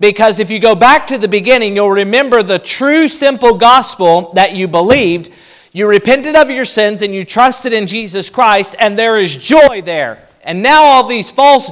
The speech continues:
doctrine gospels, other gospels,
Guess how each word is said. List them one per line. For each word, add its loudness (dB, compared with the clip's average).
doctrine 0
gospels, 0
other 0
gospels, -2